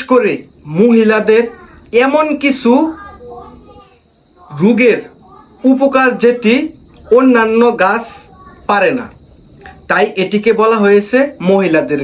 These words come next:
গাছ। কারণ এই গাছটি মহিলাদের বিভিন্ন রোগের কাজ করে থাকে, যেমন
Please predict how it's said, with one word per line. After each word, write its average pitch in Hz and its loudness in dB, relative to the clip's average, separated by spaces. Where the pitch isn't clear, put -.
গাছ। 113 -8
কারণ 220 2
এই 254 4
গাছটি 208 -2
মহিলাদের 208 2
বিভিন্ন 214 2
রোগের 233 2
কাজ 214 -2
করে 208 2
থাকে, 160 -12
যেমন 214 0